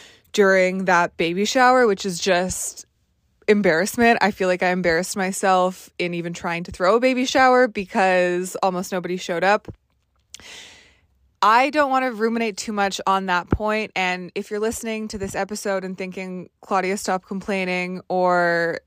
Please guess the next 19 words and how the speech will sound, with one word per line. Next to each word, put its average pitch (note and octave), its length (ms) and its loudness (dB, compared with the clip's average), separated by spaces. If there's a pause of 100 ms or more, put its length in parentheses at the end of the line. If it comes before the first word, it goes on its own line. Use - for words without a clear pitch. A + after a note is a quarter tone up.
just - 800 -2
"Stop F#3+ 260 2
being F#3+ 200 -2
so F#3+ 180 0
negative," F#3+ 680 2
I F#3+ 120 0
feel F#3+ 280 -4
you. A#3+ 440 4 (840)
These A3 300 0
were A#3+ 80 4
just A#3 200 0
my A3+ 140 4
honest F#3+ 400 4
emotions G3+ 960 0 (760)
as G3 220 4
I G3 100 4
was G3 160 -2
going F#3+ 300 0
through F3+ 680 0